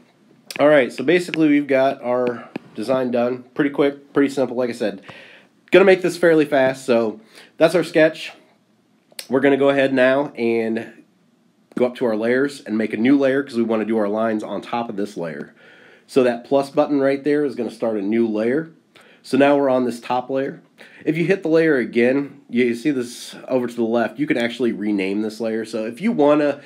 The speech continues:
rename the layers to keep 'em separate so you know, uh, just by looking at 'em.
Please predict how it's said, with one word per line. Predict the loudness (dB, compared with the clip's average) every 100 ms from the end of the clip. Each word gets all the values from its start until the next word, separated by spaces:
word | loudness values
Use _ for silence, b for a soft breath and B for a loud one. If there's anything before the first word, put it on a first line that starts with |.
| B B
rename | 2 4 4 2 2
the |
layers | 2 2 0 -2
to | -6
keep | -6 -4 -4
'em | -4
separate | -2 -2 -2 -6
so | -6 -6
you | -4
know, | -4 -2 -4 -6 -8
uh, | -10 -8
just | -10 -8
by | -6
looking | -6 -6 -6
at | -4 -6
'em. | -8